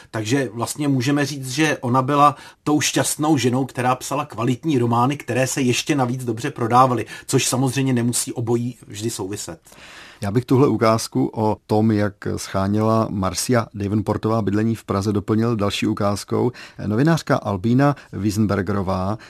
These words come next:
Speaker 2: vzpomínala, jak v roce devatenáct set čtyřicet sedm navštívila Marciu Davenportovou v jejím bytě na Hradčanech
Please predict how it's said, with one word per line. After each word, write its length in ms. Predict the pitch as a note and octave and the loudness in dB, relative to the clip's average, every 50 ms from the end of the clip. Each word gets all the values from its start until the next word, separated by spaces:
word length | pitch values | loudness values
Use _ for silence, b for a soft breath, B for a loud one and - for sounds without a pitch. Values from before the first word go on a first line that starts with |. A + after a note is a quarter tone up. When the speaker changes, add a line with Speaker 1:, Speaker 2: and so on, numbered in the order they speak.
| B B | B B
Speaker 2:
vzpomínala, 840 | - - - - - A2+ A2 A2 A2 G#2+ G#2+ G#2 G#2 G#2+ A2 A2 | -14 -14 -14 -8 -4 -2 0 2 2 2 2 2 2 2 0 0
jak 240 | G#2+ A2+ G#2+ G2+ - | 0 -2 -4 -4 -4
v 120 | G2+ F2+ G2 | -6 -4 -4
roce 260 | G2 G2 - - G#2 | -4 -4 -4 -4 -2
devatenáct 460 | G#2 G2 G2+ - A2+ A#2 A#2 A#2+ - | -2 -2 -2 -2 -2 -2 -2 -2 -2
set 200 | - C3+ - - | -4 -8 -8 -8
čtyřicet 540 | - - - - G#2 G#2+ B2 - D3 A#2+ - | -8 -8 -6 -6 -4 -6 -4 -4 -4 -6 -4
sedm 280 | - G#2 G2 A2+ A2 | -4 -2 0 0 0
navštívila 760 | G2 G2+ G2+ - - - - B2+ B2+ A2+ G#2+ G2+ F2+ F2 F2 F2 | 0 0 -2 -4 -6 -4 0 2 2 2 2 0 0 -4 -6 -8
Marciu 640 | - F2+ E2+ D2+ D2 F2+ G2 F#2+ F2+ F#2 - - A2+ A2 | -8 -8 -6 -6 -4 -2 -2 -4 -4 -6 -4 -2 0 0
Davenportovou 680 | G#2 G2 G#2+ A2 - A2 G#2 G2 - A2+ G#2 A2 A#2 | 0 0 0 0 0 -2 -2 0 0 0 2 2 2
v 80 | G#2+ A2 | 2 2
jejím 280 | A2 A2 A#2 B2 A#2 | 2 4 4 4 4
bytě 520 | F#2+ A2 A2+ G2+ - - G#2+ G2+ G#2 G#2+ G#2+ - | 4 2 0 0 0 -2 -2 -2 -2 -2 -4 -4
na 380 | F#2+ F#2 F#2 F#2+ G2 G2 G2 | -6 -4 -4 -2 -2 -2 -2
Hradčanech 720 | G2+ F#2+ F#2+ G#2 G#2 - - - - G#2 G2 F#2+ G2 G2+ - | -2 -2 -2 -4 -4 -6 -6 -4 -2 -2 -2 -2 -4 -6 -10